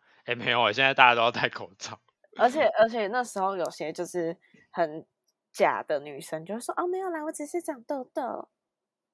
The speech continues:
Speaker 2: 好讨厌哦。
Speaker 1: <laughs> 有吗？我怎么没遇过？
Speaker 2: 有啊，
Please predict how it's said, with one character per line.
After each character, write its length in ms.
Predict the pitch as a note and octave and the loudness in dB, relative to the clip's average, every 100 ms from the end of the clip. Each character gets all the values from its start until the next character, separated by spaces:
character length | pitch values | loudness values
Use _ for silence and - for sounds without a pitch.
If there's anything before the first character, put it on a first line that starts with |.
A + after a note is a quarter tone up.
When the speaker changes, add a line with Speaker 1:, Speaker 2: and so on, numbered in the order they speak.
| - - | -12 -10
Speaker 2:
好 60 | |
讨 220 | - F#3 C#3+ | 4 6 6
厌 180 | F3 F#2 | 4 2
哦。 120 | C#2 - - B4 | -2 4 12 12
Speaker 1:
<laughs> 320 | - A4+ - | 12 12 12
有 80 | - | 2
吗？ 120 | - A2 | 4 4
我 120 | A2+ | 2
怎 100 | G#2 | -6
么 80 | F#2 | -10
没 60 | |
遇 120 | G2 F#2+ | -10 -6
过？ 140 | B2+ - - | -4 -4 0
Speaker 2:
有 260 | G#3 G3+ G3+ | 8 10 12
啊， 180 | A#3+ | 8